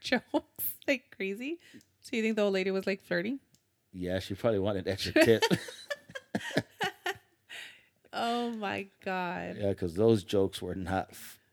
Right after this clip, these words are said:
Speaker 2: that funny, but
Speaker 1: <laughs> That was too funny.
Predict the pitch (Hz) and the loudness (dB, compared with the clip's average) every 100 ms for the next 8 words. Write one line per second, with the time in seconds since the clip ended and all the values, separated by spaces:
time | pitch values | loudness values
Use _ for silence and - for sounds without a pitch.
0 | - - 92 90 87 - - 90 78 76 | -20 -16 -6 -4 -4 -8 -6 -4 -4 -6
1 | 78 80 78 523 _ - _ - _ _ | -4 -4 -4 -12 _ -20 _ -20 _ _
2 | _ _ _ - _ - 403 - - - | _ _ _ -20 _ -20 -16 -8 -6 -6
3 | - - _ 330 302 277 - 233 226 208 | -12 -20 _ -12 -12 -12 -12 -12 -12 -12
4 | 190 | -14